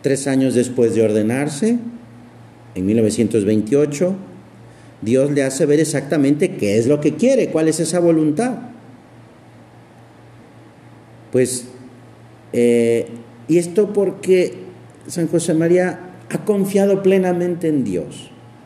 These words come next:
Ha quitado todo lo que estorba para seguirlo. Y nuestro Señor, viendo esa generosidad, le hace ver en concreto cuál es su vo-, su misión.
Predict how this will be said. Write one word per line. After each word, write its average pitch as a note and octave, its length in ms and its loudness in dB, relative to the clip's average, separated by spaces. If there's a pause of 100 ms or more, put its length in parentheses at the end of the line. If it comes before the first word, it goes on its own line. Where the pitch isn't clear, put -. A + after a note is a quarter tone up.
(880)
Ha C#3+ 140 -6
quitado F#3+ 440 0
todo G3 280 4
lo F3 220 2
que D#3 140 2
estorba D3 680 0
para A#2+ 240 -2
seguirlo. F#2+ 680 -2 (1500)
Y C#3+ 80 2
nuestro C3+ 240 0
Señor, B2 320 2
viendo B2 240 4
esa A#2+ 220 0
generosidad, A2 680 -2
le A#2 140 0
hace A#2+ 240 0
ver A#2+ 160 2
en A#2+ 140 -2
concreto B2+ 600 -2
cuál F#3+ 220 2
es F3+ 120 2
su F3 120 2
vo-, D#3 300 0
su E3 140 0
misión. C3 480 0